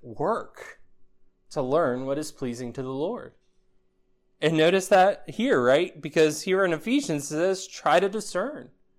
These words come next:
Try to prove." That sounds like work.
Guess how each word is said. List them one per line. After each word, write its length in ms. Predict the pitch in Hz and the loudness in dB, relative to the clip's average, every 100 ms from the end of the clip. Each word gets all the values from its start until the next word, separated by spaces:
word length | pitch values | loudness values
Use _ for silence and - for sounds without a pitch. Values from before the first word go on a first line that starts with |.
| _ _ _ _ - _ | _ _ _ _ -20 _
Try 280 | - 139 190 | 0 4 4
to 80 | 220 | 2
prove." 680 | - 208 294 139 - _ _ _ _ _ _ _ _ _ _ _ | -2 -2 -2 -6 -12 _ _ _ _ _ _ _ _ _ _ _
That 120 | 170 | -4
sounds 180 | 202 196 | -2 2
like 180 | 220 - | 2 4
work. 500 | 233 330 - - | 4 4 0 -12